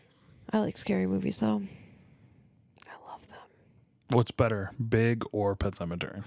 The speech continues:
Speaker 1: Pet Sematary.
Speaker 2: <laughs>
Speaker 1: Big was creepy. Big was creepy in the fact that,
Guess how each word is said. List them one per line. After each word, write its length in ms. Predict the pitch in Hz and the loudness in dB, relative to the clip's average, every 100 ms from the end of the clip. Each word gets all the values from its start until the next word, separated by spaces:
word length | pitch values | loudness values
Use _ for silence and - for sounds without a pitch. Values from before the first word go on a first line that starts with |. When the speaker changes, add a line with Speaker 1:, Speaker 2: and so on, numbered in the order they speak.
| - | -4
Speaker 1:
Pet 160 | 165 | -4
Sematary. 480 | - 180 175 180 180 - - - | -2 -4 -2 -2 -2 -6 -14 -10
Speaker 2:
<laughs> 140 | 143 - - - _ _ _ - _ - | -8 -8 -8 -10 _ _ _ -20 _ 0
Speaker 1:
Big 180 | 185 | 0
was 200 | 175 165 | 2 -2
creepy. 480 | - 165 160 165 165 - | -2 -2 0 -2 -2 -2
Big 140 | - 233 | 0 2
was 140 | 294 | 0
creepy 320 | - 247 226 | 0 0 2
in 60 | 226 | 0
the 60 | 208 | 2
fact 280 | 190 190 | 0 2
that, 260 | 185 170 160 | 2 2 0